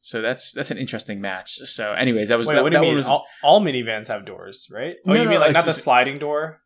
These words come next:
Speaker 1: Yeah,
Speaker 2: I see.
Speaker 1: e-, e-, exactly. I'm sure, like, Toyota, if, if anyone, engineers or product people from Toyota, I'm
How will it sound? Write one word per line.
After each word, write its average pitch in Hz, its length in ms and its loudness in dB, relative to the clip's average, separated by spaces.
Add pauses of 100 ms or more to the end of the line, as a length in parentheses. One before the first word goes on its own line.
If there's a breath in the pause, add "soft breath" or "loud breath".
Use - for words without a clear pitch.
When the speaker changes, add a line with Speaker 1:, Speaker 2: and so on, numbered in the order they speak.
Speaker 1:
Yeah, 104 380 2
Speaker 2:
I 85 40 -4
see. 104 200 -8
Speaker 1:
e-, 101 100 -10
e-, 110 200 -2
exactly. 101 600 -8 (100)
I'm 110 120 -6
sure, 113 240 -2
like, 101 220 -8 (140)
Toyota, 101 420 -6
if, 101 180 -16
if 113 160 -14
anyone, 107 360 -2
engineers 104 520 -4
or 98 60 -10
product 98 360 -6
people - 220 -12
from 104 160 -12
Toyota, 98 340 -8
I'm 101 160 -10